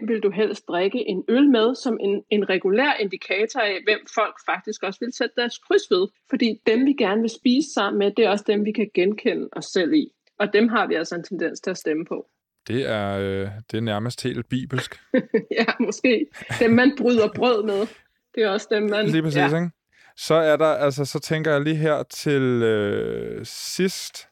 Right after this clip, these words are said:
Speaker 2: altså, fordi nu taler vi jo om de her forskellige slags fødevarer og, og madtyper. Kan, kan du give et bud på, hvad der ville være det bedste, <laughs> altså det bedste madbillede, man kunne lægge op på Instagram? Altså, er makrelmaden trumfkortet her? Fordi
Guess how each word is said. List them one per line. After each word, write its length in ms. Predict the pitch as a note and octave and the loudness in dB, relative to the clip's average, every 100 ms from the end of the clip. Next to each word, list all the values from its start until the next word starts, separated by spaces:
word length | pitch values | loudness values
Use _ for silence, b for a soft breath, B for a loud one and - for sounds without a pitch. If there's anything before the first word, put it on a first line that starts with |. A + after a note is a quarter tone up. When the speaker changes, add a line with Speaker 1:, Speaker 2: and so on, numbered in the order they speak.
| - | -4
Speaker 2:
altså, 180 | B2 B2 | -2 0
fordi 140 | B2+ | -2
nu 140 | C3+ | -2
taler 320 | D3 - C#3 C3 | -4 -2 -2 0
vi 100 | C3 | 0
jo 160 | B2 A#2+ | 0 0
om 360 | A2 G#2 G#2 - _ _ _ _ _ - | 0 -2 -6 -12 _ _ _ _ _ -8
de 80 | A#2 | -6
her 100 | A#2 | -6
forskellige 380 | A2 - A2+ | -6 -4 -4
slags 340 | G#2+ - A2 - | -4 -4 -4 -6
fødevarer 500 | - A#2 A#2 G#2 A2+ | -4 -2 -2 -2 -2
og, 160 | A2+ G#2 A2 | -4 -4 -6
og 100 | A2+ | -4
madtyper. 500 | G#2+ G#2 - A#2 G#2+ - b b | -2 -2 -4 -6 -6 -8 b b
Kan, 160 | - D3+ - | -4 -4 -4
kan 120 | F3 | -6
du 80 | E3 | -4
give 160 | F3 F3+ | -4 -6
et 60 | |
bud 200 | - E3 | 0 0
på, 300 | D#3 D#3 C3 - _ | 2 -2 -2 -8 _
hvad 260 | A#2 B2 C3 | -2 0 0
der 100 | C#3 | -2
ville 240 | B2+ A#2+ A2 | 0 -2 0
være 340 | G#2 G#2 G#2 - - | 0 0 -2 -8 -6
det 140 | B2+ - | -6 -4
bedste, 480 | - D3+ - - C3 A#2 _ - B | -2 -2 -2 -4 -6 -6 _ -20 B
<laughs> 400 | - - _ _ | -20 -20 _ _
altså 160 | A#2+ A#2+ | -6 -4
det 140 | B2 | 0
bedste 260 | D#3+ D#3 D#3+ | -2 0 -2
madbillede, 840 | B2 A2 A2 _ - A#2+ G#2+ G#2 - _ | 0 0 -2 _ -4 -2 -2 -4 -8 _
man 120 | A#2 A2 | -6 -4
kunne 140 | A2 | -2
lægge 180 | G#2+ G#2+ | -2 -2
op 100 | G#2 | -6
på 260 | - A#2 - | -4 -4 -4
Instagram? 440 | B2 A2 A2 G#2+ G2+ - _ _ | -6 -6 -4 -4 -6 -10 _ _
Altså, 160 | A#2 B2+ | -6 -2
er 100 | C#3 | -2
makrelmaden 680 | C#3+ - C3 A#2+ A#2 G#2+ G#2 | -2 -4 -4 -4 -4 -6 -8
trumfkortet 640 | - A#2 - - G2+ G2+ | -6 -6 -6 -6 -4 -4
her? 200 | A#2 - | -6 -6
Fordi 240 | - A2 | -6 -6